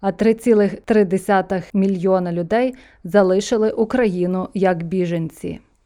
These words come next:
Чотири європейські країни вислали групу російських дипломатів у знак протесту російського вторгнення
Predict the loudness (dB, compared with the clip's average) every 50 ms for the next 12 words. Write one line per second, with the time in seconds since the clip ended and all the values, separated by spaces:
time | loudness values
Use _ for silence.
0 | _ _ _ _ _ _ _ _ _ _ _ _ _ _ _ 2 2 6 8 8
1 | 8 8 6 4 4 4 4 4 4 4 2 2 2 0 -2 -4 -4 -2 0 0
2 | 2 2 4 4 4 4 4 2 -2 -4 -6 -8 -2 2 4 4 4 4 2 2
3 | 2 4 4 4 2 2 0 -2 0 0 0 2 2 2 2 2 2 0 0 -2
4 | -2 -2 -2 -2 -2 -2 0 -2 -2 -2 -2 -2 0 0 0 0 -2 -2 -4 -2
5 | -2 -2 -2 0 0 -2 -2 -2 -2 -2 0 -2 0 0 0 0 0 0 -2 -2
6 | -2 0 0 0 -2 -2 0 0 0 0 -2 -2 -2 -2 -4 -2 0 0 0 0
7 | 0 0 0 0 2 2 2 0 0 0 0 -2 -2 -2 -4